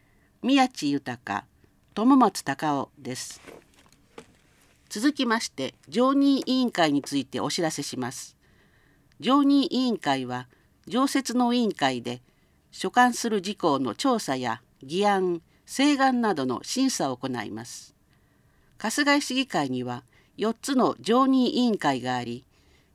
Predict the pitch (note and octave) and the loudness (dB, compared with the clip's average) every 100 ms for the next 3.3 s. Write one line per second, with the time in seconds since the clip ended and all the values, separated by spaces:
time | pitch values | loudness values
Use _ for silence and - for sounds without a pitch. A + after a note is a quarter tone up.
0 | - - C4 G#3 D3+ C3+ A#2 _ - F3+ | -8 0 2 2 2 2 -2 _ -10 -4
1 | B3+ C#4 A3+ F3+ D#3 G#3 A3+ E3 B2+ A#2 | -2 2 2 4 4 4 0 0 -2 -2
2 | G#2 - E3 G3 G3 F#3+ - D3+ C3 B2+ | -8 -10 -6 -6 -4 -4 -2 -2 -2 -6
3 | - - | -10 -14